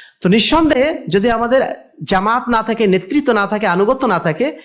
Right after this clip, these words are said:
এটা একটা বিশৃঙ্খলাপূর্ণ সমাজ। এর অর্থ কিন্তু এইটা, এর অর্থ এই না যে আপনি কাফের হয়ে মারা যাবেন। মিতাতান জাহিলিয়াতান মানে এই অর্থ না যে আপনি জাহিলি যুগে কাফের যেভাবে মারা গেছে ওইভাবে, এই অর্থ না।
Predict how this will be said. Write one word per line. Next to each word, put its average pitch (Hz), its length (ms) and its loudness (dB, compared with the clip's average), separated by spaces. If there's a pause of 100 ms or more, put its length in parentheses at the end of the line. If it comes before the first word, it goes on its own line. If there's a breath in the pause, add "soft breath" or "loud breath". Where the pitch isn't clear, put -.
(120 loud breath)
এটা 247 140 -2
একটা 269 140 -2
বিশৃঙ্খলাপূর্ণ 247 720 0
সমাজ। 170 380 -2 (440 soft breath)
এর 233 220 2
অর্থ 214 260 0
কিন্তু 269 240 2
এইটা, 226 320 0
এর 175 120 2
অর্থ 214 220 0
এই 240 160 2
না 269 140 2
যে 262 100 0
আপনি 247 180 -4
কাফের 262 340 0
হয়ে 294 120 4
মারা 214 180 2
যাবেন। 151 240 -2 (340 loud breath)
মিতাতান 233 400 2
জাহিলিয়াতান 226 480 0
মানে 233 240 2
এই 226 160 2
অর্থ 247 200 -2
না 214 320 -2 (280 loud breath)
যে 190 120 2
আপনি 196 180 -2
জাহিলি 214 320 0
যুগে 254 300 2
কাফের 269 340 0
যেভাবে 254 200 0
মারা 214 220 0
গেছে 214 200 -2
ওইভাবে, 269 380 2
এই 240 340 -2
অর্থ 240 200 -4
না। 165 240 -4